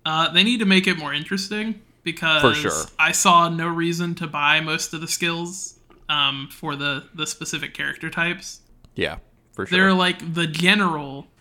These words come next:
Speaker 1: skill trees that affect all characters, and I think that stuff's all really useful, or at least most of it.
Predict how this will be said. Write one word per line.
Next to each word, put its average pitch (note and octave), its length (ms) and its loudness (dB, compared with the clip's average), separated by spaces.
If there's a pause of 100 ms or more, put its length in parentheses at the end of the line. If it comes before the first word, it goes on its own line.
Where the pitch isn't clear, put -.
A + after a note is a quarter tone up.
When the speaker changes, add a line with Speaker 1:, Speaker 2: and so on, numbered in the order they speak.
Speaker 1:
skill D#3 280 -4
trees D3 560 -6
that D3+ 160 -2
affect D3+ 360 -2
all D#3 200 -4
characters, - 880 -8
and D#3 100 -4
I D3+ 80 2
think F3 260 -2
that G3 200 6
stuff's F3 320 -2
all D3 180 -4
really C#3+ 240 -6
useful, C3 560 -8
or E3 120 -6
at E3+ 60 -4
least F#3+ 180 0
most E3 300 -4
of B2+ 80 -10
it. C#3 140 -2